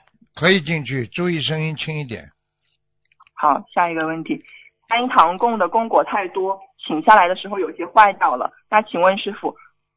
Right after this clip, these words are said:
Speaker 2: 供的人会有不圆满吗？
Speaker 1: 不会。
Speaker 2: 不会。好，
Speaker 1: 歪倒啊？
Speaker 2: 下一个问题。
Speaker 1: 你什么意思啊？倒，倒下来啦？
Speaker 2: 不是，就是，呃，坏掉了。
Speaker 1: 啊，坏掉了，那水果坏就正常的，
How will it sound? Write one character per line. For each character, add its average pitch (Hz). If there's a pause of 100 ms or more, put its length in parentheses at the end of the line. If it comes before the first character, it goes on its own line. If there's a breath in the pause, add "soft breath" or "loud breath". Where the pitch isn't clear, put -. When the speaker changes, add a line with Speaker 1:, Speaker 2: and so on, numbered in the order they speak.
(120)
Speaker 2:
供 262
的 190
人 160
会 233
有 165
不 220
圆 165
满 170
吗？ 147 (680)
Speaker 1:
不 110
会。 120 (880)
Speaker 2:
不 -
会。 165 (480)
好， 147
Speaker 1:
歪 233
倒 196
啊？ -
Speaker 2:
下 147
一 -
个 131
问 110
题。 113
Speaker 1:
你 135
什 147
么 170
意 190
思 143
啊？ 131
倒， 170
倒 135
下 175
来 147
啦？ 107 (760)
Speaker 2:
不 175
是， 226
就 233
是， 233 (380 soft breath)
呃， 160
坏 240
掉 202
了。 156
Speaker 1:
啊， 120
坏 196
掉 147
了， 113
那 151
水 165
果 156
坏 165
就 151
正 156
常 104
的， -